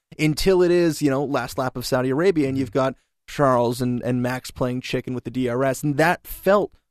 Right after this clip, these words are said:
Speaker 1: like one of those moments again. But the lead up, the, the weight, the drama of their battle for those laps, while it was intense and it was so fun to watch as a fan, it didn't have the same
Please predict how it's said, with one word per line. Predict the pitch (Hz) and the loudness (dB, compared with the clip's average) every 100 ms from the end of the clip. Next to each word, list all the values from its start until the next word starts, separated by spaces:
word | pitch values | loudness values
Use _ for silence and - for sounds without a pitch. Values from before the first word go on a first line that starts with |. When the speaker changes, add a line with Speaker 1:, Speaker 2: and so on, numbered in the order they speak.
| _ 139 | _ 0
Speaker 1:
like | 127 123 | 0 2
one | 131 | 0
of | 120 | 0
those | 123 120 117 | -2 -2 -2
moments | 147 185 160 - | 0 0 0 -4
again. | 127 123 117 - _ _ | -4 -6 -6 -12 _ _
But | - 131 151 - | -14 -2 -2 -2
the | 147 135 147 143 | -10 -4 -2 0
lead | 131 131 170 196 | 0 0 0 2
up, | 127 | 2
the, | 110 127 127 95 92 135 | 0 -2 0 0 -2 -2
the | 139 | 0
weight, | 143 127 151 160 127 | 0 2 2 2 2
the | 135 | -2
drama | 135 117 123 139 160 123 113 _ _ _ | -2 0 4 6 6 2 -2 _ _ _
of | 143 160 127 | 2 2 2
their | 131 131 | 2 2
battle | 117 135 147 160 113 | 0 0 2 0 -2
for | - 139 | -4 -4
those | 127 123 139 | -2 -2 -2
laps, | 135 - | -6 -4
while | 139 139 | -2 0
it | 139 | 0
was | 151 151 | -2 -2
intense | 160 - 196 185 147 | -6 -8 -8 -6 -6
and | 147 | -6
it | 131 | -6
was | 117 135 127 - _ _ - | -2 -2 -4 -8 _ _ -16
so | - 185 196 | 0 2 2
fun | - 165 160 | 4 2 4
to | 123 | 2
watch | 123 147 127 - | 2 0 -2 -8
as | 123 | -8
a | 117 | -8
fan, | - 151 175 | -4 -4 -4
it | 151 | -4
didn't | 190 170 | -6 -8
have | 175 156 143 | -8 -6 -6
the | 139 | -6
same | - 151 135 | -4 -2 -2